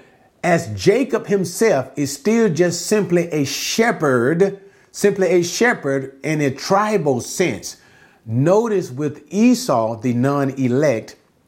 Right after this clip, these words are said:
we see kings and rulers coming from him much earlier. And notice what the scripture says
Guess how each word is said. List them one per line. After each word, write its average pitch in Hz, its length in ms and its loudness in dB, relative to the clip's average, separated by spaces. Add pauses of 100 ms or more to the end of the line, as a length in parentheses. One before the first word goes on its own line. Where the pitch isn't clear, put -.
(340)
we 170 220 2
see 143 480 -2
kings 170 920 0 (240)
and 170 260 2
rulers 262 480 4
coming 147 340 -4
from 135 220 0
him 135 400 -2 (300)
much 202 480 0 (120)
earlier. 208 560 0
And 135 180 -2
notice 190 220 2
what 190 80 -2
the 175 100 -2
scripture 175 340 0
says 156 400 0